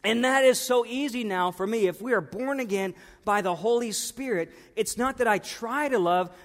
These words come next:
My, my daughters do not try to love. Yes, they have to behavioral issues they have to work on, but they are loved. And because we are loved, we then in turn love.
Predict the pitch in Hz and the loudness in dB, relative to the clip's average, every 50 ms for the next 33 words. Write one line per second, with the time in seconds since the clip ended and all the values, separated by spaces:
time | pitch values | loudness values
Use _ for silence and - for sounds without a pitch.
0 | - 208 240 262 269 262 226 214 220 233 226 185 175 220 254 262 247 220 208 190 | -6 -4 -2 -2 -2 -2 -2 -2 -2 -2 -2 0 0 0 0 2 2 2 2 2
1 | 156 151 208 247 233 220 214 208 208 208 - - - - 214 220 220 208 180 170 | 0 -4 -6 -4 -2 0 -2 -2 -2 -6 -14 -14 -6 -2 0 2 4 4 2 2
2 | 160 160 151 - - - _ _ - 196 202 190 180 190 196 175 147 139 170 208 | 0 -2 -4 -6 -10 -20 _ _ -4 -2 0 2 2 4 4 4 2 2 0 -2
3 | 196 - - 208 190 196 190 - 180 151 170 160 180 202 208 202 202 208 202 196 | -2 -2 -4 -2 -2 -4 -4 -4 -6 -6 -4 -2 0 0 0 2 0 0 0 -2
4 | 190 - - 202 175 185 185 185 185 190 170 185 185 180 - - 180 180 185 180 | -4 -4 -4 -6 -4 -4 -4 -4 -4 -4 -2 0 0 -2 -2 -6 -6 -4 -4 -4
5 | 165 - - - - - - 180 214 208 170 220 262 254 233 214 202 202 202 - | -6 -10 -20 -20 -16 -4 2 2 2 2 2 2 2 2 4 2 2 0 -2 -6
6 | - - - 175 175 185 202 240 285 302 302 247 139 127 - - - - - - | -12 -12 -8 -4 -2 0 0 2 2 2 0 -2 -4 -8 -16 -20 -20 -20 -20 -20
7 | _ _ _ _ _ _ - - 226 226 240 240 - 233 247 240 190 175 190 226 | _ _ _ _ _ _ -6 -4 0 0 0 0 2 2 2 2 2 -2 -4 -4
8 | 262 262 254 254 233 214 208 214 208 190 190 185 208 269 311 320 277 220 214 233 | -2 -2 0 2 4 4 4 4 2 -2 -4 -2 0 2 2 4 4 4 4 2
9 | 262 233 - - - - - _ _ _ _ _ _ _ _ _ _ _ _ _ | 2 0 -4 -18 -20 -20 -20 _ _ _ _ _ _ _ _ _ _ _ _ _
10 | - - 180 240 240 214 240 226 220 226 220 180 165 208 226 220 190 165 156 147 | -12 -6 -4 -4 2 2 2 2 4 0 -2 -2 -2 -2 0 0 0 0 0 0
11 | 131 117 104 92 - | -2 -2 -4 -8 -12